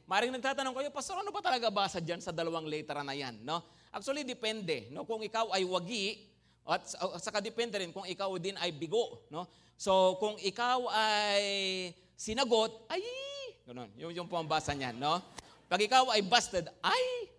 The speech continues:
Ganon, ha, no? So, depende, depende talaga sa sitwasyon mo sa buhay. <laughs> Okay? Tuloy lang muna natin, verse two. Ah, ibib-, a continuation pa pala ito ng verse one. Ibibigay ko sa inyo ang hari ng Ai, ang kanyang mga tauhan, lungsod,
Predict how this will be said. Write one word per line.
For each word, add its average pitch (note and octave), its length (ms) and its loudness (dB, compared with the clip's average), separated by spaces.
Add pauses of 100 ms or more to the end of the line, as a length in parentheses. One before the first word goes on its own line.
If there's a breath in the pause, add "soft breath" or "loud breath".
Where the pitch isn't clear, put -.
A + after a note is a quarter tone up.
(580)
Ganon, D#3+ 320 0
ha, D#3 320 4
no? E3+ 240 2 (240 loud breath)
So, - 240 2
depende, F#3 400 2
depende G3 320 -2
talaga E3+ 320 2
sa D3+ 160 -2
sitwasyon E3 480 -2
mo - 80 -10
sa D#3+ 80 2
buhay. D#3+ 480 -2 (200)
<laughs> G#4 280 -4
Okay? A#3 400 4
Tuloy A#3+ 240 4
lang B3 80 6
muna A#3+ 320 4
natin, A3 240 2
verse G3+ 320 0 (560)
two. D4 400 2 (160)
Ah, F3+ 180 4 (300 loud breath)
ibib-, A3 320 -2 (320)
a D3+ 80 -4
continuation G3 480 0
pa F3+ 80 2
pala F#3 160 2
ito F#3+ 160 0
ng F#3 80 -2
verse F#3 240 0
one. G3+ 80 0
Ibibigay C4 480 -2
ko C4 80 0
sa B3+ 80 -2
inyo A3+ 240 0
ang G#3+ 80 -2
hari G#3 240 2
ng G3+ 160 -2 (240)
Ai, E3 480 4 (240 loud breath)
ang E3+ 160 -4
kanyang E3+ 240 0
mga E3 320 -2
tauhan, G3+ 560 -2
lungsod, E3+ 480 -6